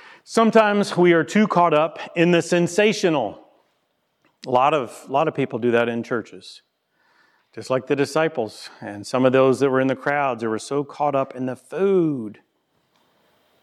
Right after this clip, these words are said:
Sometimes we need to be taught things we don't wanna hear. <laughs> I remember learning a power, a painful lesson one time. I was always taught, "Measure twice, cut once."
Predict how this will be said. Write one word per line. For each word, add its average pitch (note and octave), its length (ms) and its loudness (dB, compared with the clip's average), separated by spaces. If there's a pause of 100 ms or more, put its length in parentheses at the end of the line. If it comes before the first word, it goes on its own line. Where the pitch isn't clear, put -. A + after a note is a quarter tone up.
(560)
Sometimes F3+ 640 4
we C3+ 160 4
need D3 320 4
to D#3 60 2
be D#3+ 120 4
taught C#3 380 0
things C3+ 340 4
we B2 120 2
don't B2+ 200 4
wanna D3+ 180 6
hear. F3+ 340 0 (1200)
<laughs> - 460 -4
I D#3 80 4
remember D#3+ 540 4 (320)
learning D#3+ 320 6
a C#3 60 4
power, E3 260 4
a D3+ 120 -2
painful E3+ 380 2
lesson D3+ 400 2
one D3 160 4
time. E3 320 2
I C#3+ 120 4
was D3 180 2
always A3 480 0
taught, F3+ 360 0
"Measure F3 600 -2
twice, F3+ 420 -2
cut F3+ 400 -6
once." D3 640 -4